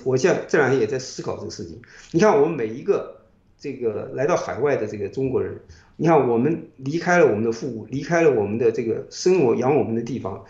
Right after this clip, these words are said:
实际上我们都有很多，很多这个遗憾的地方，也有很多东西我们有，有这个亏欠的地方。你像我自己，我对我的父母就很多亏欠。比如说我在国内我是做医生的，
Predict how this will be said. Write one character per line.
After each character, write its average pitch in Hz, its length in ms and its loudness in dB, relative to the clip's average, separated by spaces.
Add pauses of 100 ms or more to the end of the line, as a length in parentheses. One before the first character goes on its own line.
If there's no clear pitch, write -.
实 - 140 2
际 233 60 8
上 131 120 2
我 127 60 0
们 170 140 -2
都 240 180 -4
有 165 80 -2
很 117 260 -10
多， 165 320 -8 (380)
很 120 220 -12
多 147 340 0
这 131 140 -6
个 104 360 -4 (100)
遗 131 140 2
憾 170 220 4
的 113 80 0
地 107 80 -8 (100)
方， - 120 -16 (420)
也 175 120 6
有 190 100 4
很 123 160 -4
多 143 140 -2
东 165 140 -2
西 156 120 -6
我 143 140 -4
们 139 140 -2
有， 113 160 -4 (440)
有 120 240 -8
这 147 100 -6
个 117 80 -6
亏 202 220 2
欠 220 200 4
的 - 60 2
地 92 100 -8
方。 - 140 -12
你 147 60 -12
像 175 260 4
我 120 100 2
自 202 180 -4
己， - 140 -12 (120)
我 120 120 -6
对 131 160 0
我 123 140 2
的 135 60 4
父 190 160 -4
母 120 100 -4
就 - 120 -8
很 113 180 -2
多 127 120 0
亏 185 160 -4
欠。 180 160 -2
比 - 60 0
如 208 60 8
说 220 80 10
我 - 120 6
在 196 140 4
国 135 160 4
内 156 140 0
我 117 100 -4
是 135 80 -6
做 156 160 -2
医 160 160 -4
生 175 220 0
的， - 180 -2